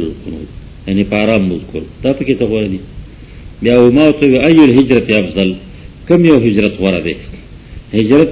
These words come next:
پرېښودو ته وایي، لغوي معنا باندې پرېښودل. نو پرېښودل د کور، پرېښودل د قام،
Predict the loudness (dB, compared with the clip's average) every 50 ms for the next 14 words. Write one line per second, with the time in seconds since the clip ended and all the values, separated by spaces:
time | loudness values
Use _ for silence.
0 | 0 2 4 4 4 4 2 2 4 6 4 4 4 0 -2 -2 -4 -8 -10 -16
1 | -20 -20 -20 -20 -20 -20 -20 -20 -18 -10 -4 -2 -2 2 4 4 4 6 4 4
2 | 2 2 0 0 0 0 0 0 -2 -2 -2 0 -2 -2 -2 -2 -4 -6 -4 -4
3 | -6 -6 -8 -12 -18 -20 -20 -20 -20 -20 -20 -16 -8 -4 -4 -4 -2 0 0 0
4 | 0 0 0 0 0 2 4 4 4 4 2 0 -6 -4 -2 -2 -2 -2 0 2
5 | 4 4 4 2 0 -6 -12 -18 -20 -20 -20 -20 -20 -20 -20 -20 -14 -8 -4 -4
6 | -4 -4 -2 -2 -2 0 2 2 2 2 2 2 -2 -2 -4 -4 -4 -2 -2 -2